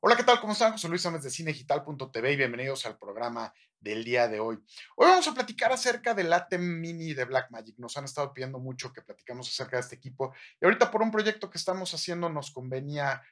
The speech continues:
comprarlo, así que lo pedimos y nos llegó, eh, hace un par de días. Así que estamos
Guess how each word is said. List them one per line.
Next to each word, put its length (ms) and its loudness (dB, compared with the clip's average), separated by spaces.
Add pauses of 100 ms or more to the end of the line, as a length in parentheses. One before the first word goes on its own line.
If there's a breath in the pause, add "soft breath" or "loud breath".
(120)
comprarlo, 400 4
así 180 -2
que 80 -2
lo 200 -2
pedimos 680 -4
y 160 -8
nos 320 -6
llegó, 480 -2 (480 soft breath)
eh, 320 -4
hace 240 -4
un 80 -10
par 180 -2
de 100 -8
días. 180 -8
Así 180 -8
que 220 -2
estamos 600 -8